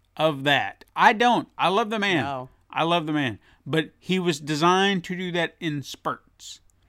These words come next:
Speaker 1: Little,
Speaker 2: Hmm.
Speaker 1: little, "Oh, ooh, hmm," spurts.
Speaker 2: <laughs>
Speaker 1: Not full dialogue. "Let me tell you about my time in Brooklyn. Oh, my goodness.
Speaker 2: Yeah, that could be a bit much.
Speaker 1: Here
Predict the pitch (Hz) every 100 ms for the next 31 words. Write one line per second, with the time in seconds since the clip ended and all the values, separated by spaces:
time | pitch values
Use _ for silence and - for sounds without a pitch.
0 | _ _ - 151 185 180 175 160 165 160
1 | 143 - - - 330 202 156 120 - _
2 | 415 571 254 359 320 294 - - - 370
3 | 480 370 220 180 139 - _ _ _ -
4 | - 269 - 208 - - - - - -
5 | - - - - - - 339 - - 359
6 | 139 160 180 196 - - - - - _
7 | _ - 185 196 185 185 180 151 131 101
8 | 90 104 _ _ _ _ _ _ _ _
9 | _ - 523 427 330 262 320 214 202 196
10 | 190 220 185 208 190 180 427 370 349 370
11 | 294 302 190 - 147 202 - - - 453
12 | 539 523 453 359 240 180 180 196 208 165
13 | 151 135 127 131 139 - - - 370